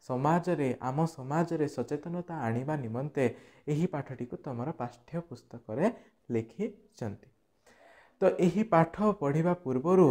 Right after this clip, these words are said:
ଆମେ ଜାଣିବା ଯେ ଆମେ ଦେ-, ଆମେ already ପରି-, ପଢ଼ି ସାରିଛେ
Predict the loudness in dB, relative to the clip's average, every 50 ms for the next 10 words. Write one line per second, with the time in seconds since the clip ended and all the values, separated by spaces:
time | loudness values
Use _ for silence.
0 | 6 2 -4 -18 -20 -8 _ 2 6 6 8 8 6 6 4 2 2 2 2 2
1 | 2 0 0 -2 -4 -4 -2 -2 2 2 2 2 2 0 -2 0 0 0 0 2
2 | 4 4 4 4 4 2 2 2 2 4 4 2 2 2 0 0 0 0 -2 0
3 | 2 2 4 4 2 0 -6 -8 -6 -6 -6 -6 -6 -4